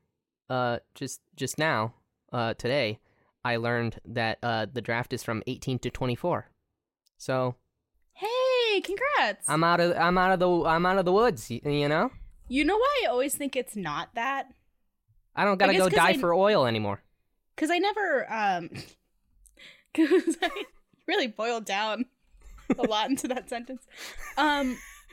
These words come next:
Speaker 2: 'cause I never, to be fair, looked it up or really even thought about the age, but I always just assumed it was till you were, like, sixty.
Speaker 1: Yeah, same. <laughs>
Speaker 2: And that, and you know why I'm realizing in this moment?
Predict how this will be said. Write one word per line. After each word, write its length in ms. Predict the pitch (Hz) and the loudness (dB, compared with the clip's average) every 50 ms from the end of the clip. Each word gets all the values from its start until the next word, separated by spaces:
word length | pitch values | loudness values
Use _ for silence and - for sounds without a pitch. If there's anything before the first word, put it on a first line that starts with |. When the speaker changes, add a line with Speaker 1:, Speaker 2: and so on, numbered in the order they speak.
| - - - - | -20 -20 -12 -6
Speaker 2:
'cause 120 | - 359 359 | -4 -2 -2
I 100 | 453 453 523 571 571 | -2 -2 -2 -2 0
never, 280 | 480 403 311 262 220 - - - - | 0 0 0 0 -2 -6 -14 -20 -18
to 80 | - 262 | -12 -8
be 80 | 254 - | -6 -2
fair, 180 | - 240 202 | -2 0 0
looked 240 | 196 202 196 - - | 0 -2 -6 -6 -6
it 80 | 196 190 | -4 -2
up 160 | 180 175 - | -4 -4 -4
or 140 | 185 175 185 | -6 -6 -4
really 200 | 233 247 240 226 | -4 -4 -4 -4
even 160 | 196 185 185 | -6 -6 -6
thought 200 | - 196 190 190 | -4 -2 -2 -2
about 160 | 185 190 185 | -4 -6 -6
the 100 | 185 180 | -4 -4
age, 220 | 170 190 190 - | -4 -4 -4 -6
but 80 | - 202 | -6 -4
I 60 | 214 240 | -2 -2
always 160 | 254 254 233 | -2 -2 -4
just 200 | - 233 - - | -6 -12 -12 -10
assumed 380 | 202 - - 196 185 185 190 | -10 -10 -8 -8 -8 -6 -6
it 40 | 190 | -6
was 120 | 170 175 - | -6 -8 -10
till 160 | - 202 196 | -10 -10 -8
you 80 | 170 | -8
were, 100 | 175 170 | -8 -10
like, 220 | 156 143 123 - - | -10 -12 -12 -12 -10
sixty. 540 | - - 170 - - - - 85 - - _ _ _ _ _ _ _ _ _ _ _ _ _ _ - | -10 -10 -10 -12 -14 -18 -20 -20 -20 -20 _ _ _ _ _ _ _ _ _ _ _ _ _ _ -2
Speaker 1:
Yeah, 180 | 143 156 208 180 | 0 2 2 2
same. 280 | - 147 156 175 123 - _ _ _ - | 2 2 0 0 0 -4 _ _ _ -4
<laughs> 100 | - - - 523 508 - | -4 -4 -4 -4 -4 0
Speaker 2:
And 140 | - 254 269 | 2 2 4
that, 180 | 359 453 508 - | 4 2 2 2
and 100 | 285 294 | 0 -2
you 80 | 294 302 | 0 0
know 140 | 349 415 427 | 0 2 2
why 380 | 349 226 220 240 269 311 330 233 | 2 2 2 0 0 -2 -2 -4
I'm 140 | 240 240 | -4 -4
realizing 420 | 226 220 226 226 233 240 262 240 226 | -4 -6 -6 -6 -4 -4 -4 -4 -4
in 80 | 214 | -6
this 180 | 202 220 - - | -8 -8 -8 -8
moment? 460 | 185 180 190 220 262 302 277 - - | -8 -8 -8 -8 -8 -10 -10 -12 -16